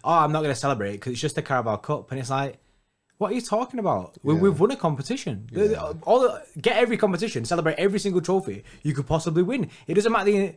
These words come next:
Speaker 1: like, the level of the competition. Yes, Carabao is probably the bottom of the domestic trophies, but it's still a trophy. It's still one
Speaker 2: Mm.
Speaker 1: of only four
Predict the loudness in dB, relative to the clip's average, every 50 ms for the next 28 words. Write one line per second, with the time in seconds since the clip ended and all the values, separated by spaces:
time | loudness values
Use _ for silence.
0 | _ -2 0 0 0 0 -2 -2 -2 0 2 2 2 4 4 4 4 4 2 0
1 | -2 -2 -2 -2 -2 -4 -4 -4 -2 -2 -2 -2 -2 0 0 0 2 2 0 -2
2 | 0 -2 -2 -2 -2 0 -2 -2 -2 -2 -6 -8 -14 -16 -8 -4 -4 -2 -2 -2
3 | -2 -2 -2 -2 -2 -4 -6 -12 -10 -4 -2 -2 -2 -2 -2 -6 -6 -8 -14 _
4 | _ _ _ _ _ _ _ 0 0 0 0 -2 0 0 2 2 2 2 2 2
5 | 2 2 0 -4 -4 -4 0 4 6 6 6 6 4 2 4 4 4 2 2 4
6 | 2 4 4 4 4 4 4 4 2 2 4 6 6 6 6 4 4 2 0 0
7 | -2